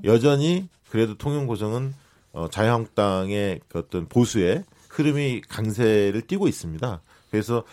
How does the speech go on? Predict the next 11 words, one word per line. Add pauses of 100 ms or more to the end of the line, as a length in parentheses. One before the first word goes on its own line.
(240)
어,
민주당이나
이런
쪽에서의 (300)
그
인물이
굉장히
우위를
점하지
못할 (240)
경우에는,